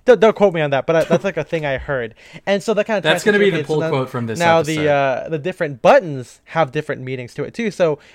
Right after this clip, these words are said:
Speaker 1: when it gets to, like, you know, later on, like, the eighteen hundreds or whatever, like, you know, nineteenth century, uh, twentieth century, um,
Speaker 2: Twenty-first
Speaker 1: these
Speaker 2: century.
Speaker 1: jackets, twenty-second.
Speaker 2: Oh my
Speaker 1: Um,
Speaker 2: God.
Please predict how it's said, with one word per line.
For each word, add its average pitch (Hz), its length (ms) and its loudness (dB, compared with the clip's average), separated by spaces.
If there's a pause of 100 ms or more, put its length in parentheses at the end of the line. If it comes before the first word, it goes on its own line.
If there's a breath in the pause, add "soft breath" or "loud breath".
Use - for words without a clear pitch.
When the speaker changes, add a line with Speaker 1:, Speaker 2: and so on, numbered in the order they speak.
Speaker 1:
when 185 140 -2
it 165 80 -6
gets 170 200 0
to, 175 80 -6
like, 143 180 -4
you 147 60 -8
know, 127 180 -8
later 135 300 -4
on, 131 120 -2
like, 123 120 -8
the - 120 -10
eighteen 135 180 -8
hundreds 151 400 -4
or 139 60 -6
whatever, 131 500 -2
like, 131 140 -12
you 135 80 -12
know, 104 240 -10
nineteenth 123 300 -14
century, 123 420 -10 (280)
uh, 113 180 -8
twentieth 135 260 -10
century, 120 420 -10 (400 soft breath)
um, 113 460 -6 (240)
Speaker 2:
Twenty-first 143 480 -4
Speaker 1:
these 190 100 2
Speaker 2:
century. 220 220 2
Speaker 1:
jackets, - 360 -4 (640 soft breath)
twenty-second. 135 520 -8 (440 loud breath)
Speaker 2:
Oh 120 60 -10
my 135 140 0
Speaker 1:
Um, 120 160 2 (100)
Speaker 2:
God. 107 60 -18